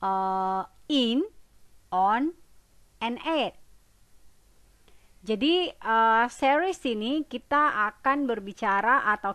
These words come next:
kita akan mempelajari tentang preposisi in, on,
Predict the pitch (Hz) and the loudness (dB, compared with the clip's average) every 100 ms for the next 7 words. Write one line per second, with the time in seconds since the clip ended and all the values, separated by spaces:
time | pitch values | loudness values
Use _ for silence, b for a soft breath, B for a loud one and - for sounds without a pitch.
0 | - 254 254 240 226 202 202 208 196 196 | -6 -4 -4 -2 -4 -6 -8 -4 -4 -4
1 | 185 214 247 214 202 - 233 262 262 214 | -4 -4 -4 -6 -8 -2 -2 0 -4 -4
2 | 202 202 196 - 196 - 247 269 - 226 | -4 -4 -8 -8 -14 -10 -6 -6 -6 -8
3 | 226 269 359 - - - - 185 202 262 | -4 -2 -4 -8 -20 -16 -6 -2 0 -2